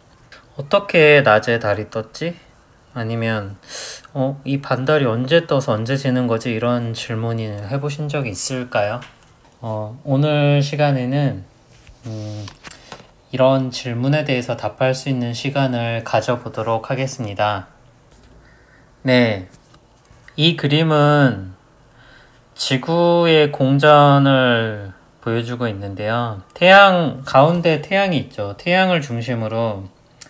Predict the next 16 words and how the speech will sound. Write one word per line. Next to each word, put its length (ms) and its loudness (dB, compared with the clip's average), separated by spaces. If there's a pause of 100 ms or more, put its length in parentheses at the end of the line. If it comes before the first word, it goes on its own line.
(160)
지구가 600 2
이렇게 680 -8 (840)
한 180 -10
바퀴 300 -4
도는 360 0
걸 160 -2
공전이라고 640 -2
하고 220 -6
삼백육십오 840 -6
일 180 -10
돌고 320 -12
있잖아요. 680 -12 (880)
사실 640 -2 (400)
지구와 640 4
태양의 400 0
공전, 600 -2